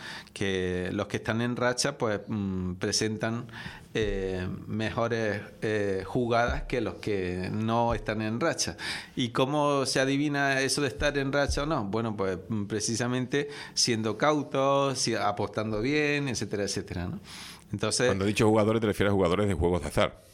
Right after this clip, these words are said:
Speaker 1: De juegos de azar,
Speaker 2: De casinos, de ruletas y esas
Speaker 1: exactamente.
Speaker 2: cosas, ¿no?
Speaker 1: Entonces, eh,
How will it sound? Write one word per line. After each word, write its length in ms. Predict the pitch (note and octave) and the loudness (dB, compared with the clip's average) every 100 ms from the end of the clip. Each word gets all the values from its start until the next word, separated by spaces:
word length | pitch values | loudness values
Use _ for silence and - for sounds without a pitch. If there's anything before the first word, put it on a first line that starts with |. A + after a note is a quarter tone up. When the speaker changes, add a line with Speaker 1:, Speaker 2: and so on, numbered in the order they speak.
| - B2+ | -8 -4
Speaker 1:
De 120 | G#2 | -4
juegos 260 | - G2+ G#2 | -2 0 0
de 80 | G#2 | 0
azar, 100 | F#2+ | 0
Speaker 2:
De 100 | E2+ | 0
casinos, 720 | E2 - A#2 G2+ F#2+ F#2+ F#2 | 2 4 4 4 4 2 2
de 180 | E2+ D#2+ | 2 2
ruletas 460 | - F2+ G#2 E2 | 2 2 2 0
y 60 | E2+ | 0
esas 100 | G2+ | -2
Speaker 1:
exactamente. 240 | G2+ C#2+ | -2 -2
Speaker 2:
cosas, 100 | C2+ | -2
¿no? 80 | D2 - | -6 -6
Speaker 1:
Entonces, 680 | A#2 G#2 B2 - C3 C3 B2+ | -6 -2 -2 2 2 2 0
eh, 720 | - A#2+ A2+ A2 G#2 G2+ G2+ | 0 2 2 2 2 0 -2